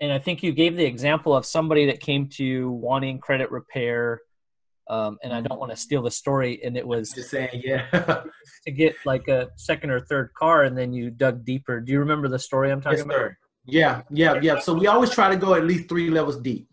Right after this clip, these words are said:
Speaker 2: I love that. Thank you for reminding me of that. Well, I always try to go three levels deep because we believe that,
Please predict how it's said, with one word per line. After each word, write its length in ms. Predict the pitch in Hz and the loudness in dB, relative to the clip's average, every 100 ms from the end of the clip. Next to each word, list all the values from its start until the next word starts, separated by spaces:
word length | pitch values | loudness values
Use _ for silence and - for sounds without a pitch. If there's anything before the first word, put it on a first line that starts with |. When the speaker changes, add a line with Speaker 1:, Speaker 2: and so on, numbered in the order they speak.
| - | -8
Speaker 2:
I 60 | 127 | 0
love 240 | 147 113 | 0 0
that. 240 | 113 98 - _ | -2 -4 -8 _
Thank 140 | 165 165 | -4 -2
you 60 | |
for 120 | 160 | 0
reminding 300 | 127 127 131 117 | 0 2 0 0
me 60 | |
of 60 | 107 | -4
that. 160 | 98 - - - | -6 -8 -20 0
Well, 80 | 165 | 4
I 20 | |
always 120 | 220 | 4
try 80 | 240 | 4
to 60 | 214 | 4
go 140 | 185 | 4
three 140 | 180 175 | 4 2
levels 200 | 165 143 | 2 0
deep 140 | 143 | -2
because 280 | 139 143 127 | -2 -4 0
we 120 | 160 | 0
believe 300 | 165 151 147 | 0 0 0
that, 240 | 135 120 | 0 -2